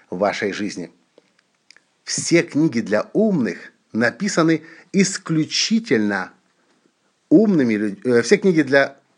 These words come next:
чайников написаны исключительно умными людьми.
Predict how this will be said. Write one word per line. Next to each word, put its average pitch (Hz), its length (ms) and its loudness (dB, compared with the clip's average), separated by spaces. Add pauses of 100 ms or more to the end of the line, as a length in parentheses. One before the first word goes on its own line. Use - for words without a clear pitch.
чайников 156 640 2 (200)
написаны 175 560 2
исключительно 165 920 -2
умными 139 380 2
людьми. 123 480 -2